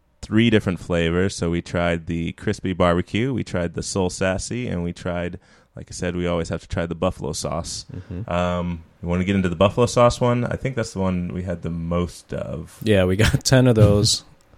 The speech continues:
Speaker 2: and five of the other two. Uh, yeah, I don't know. I thought it was pretty good. Uh,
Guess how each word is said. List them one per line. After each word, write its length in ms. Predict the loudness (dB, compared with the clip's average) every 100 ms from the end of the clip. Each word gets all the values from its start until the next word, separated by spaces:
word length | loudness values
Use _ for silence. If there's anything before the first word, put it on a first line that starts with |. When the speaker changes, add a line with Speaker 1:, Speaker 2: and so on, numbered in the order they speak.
| _ -20 -20 -20 -20 -20 -14 -4
Speaker 2:
and 320 | 0 0 -2
five 460 | -2 0 0 0 0
of 220 | -2 -4 -12 -20 -14 -2
the 120 | 0
other 220 | 2 0
two. 400 | -2 -2 -2 -4 -8 _ 0
Uh, 440 | 4 6 4 2
yeah, 160 | 2 0 -2 -6
I 100 | 0
don't 120 | 2 4
know. 100 | 4
I 80 | 6
thought 180 | 8 10
it 40 |
was 200 | 8 6
pretty 280 | 2 4 8
good. 220 | 8 6 2 -14 -18 -20 -20 -20 _
Uh, 540 | -2 2 4 2 2